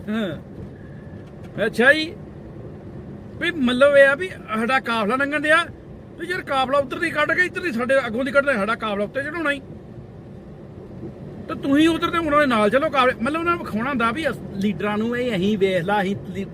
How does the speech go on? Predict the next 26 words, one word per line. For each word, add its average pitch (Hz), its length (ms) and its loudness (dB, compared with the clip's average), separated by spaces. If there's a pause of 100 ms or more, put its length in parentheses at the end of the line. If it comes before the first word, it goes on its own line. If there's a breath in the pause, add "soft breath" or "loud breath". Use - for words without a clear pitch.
ਲੀਡਰ 175 300 -6
ਸਾਹਿਬ, 190 220 -4
ਅਸੀਂ 262 100 -2
ਤੇਰੇ 220 240 0
ਅੱਗੇ 180 260 -4
ਪਿੱਛੇ 185 440 -8 (440 loud breath)
ਆਸੇ 196 360 4
ਪਾਸੇ। 165 380 -4 (680)
ਉਹ - 40 -4
ਸਾਡੀ 233 340 0
ਅੱਗੇ 247 180 2
ਆ 277 80 8
ਗਈ 247 120 2
ਗਰੀਬ 220 320 2
ਜੀ 233 200 0
Alto 220 360 2
ਕੇ 247 200 -2
ਟੈਨ 262 300 2 (480)
ਕਾਲੀ, 226 380 2 (1700)
ਉਹਨੇ 254 180 -4 (300)
ਚੌਵੀ 285 460 0
ਘੰਟੇ 214 420 4 (280)
ਕਾਲੀ 226 340 2
ਕਾਲੀ 233 320 0 (100)
ਰੇਂਜ 208 280 0
ਘੁੰਮਦੀ। 202 480 -2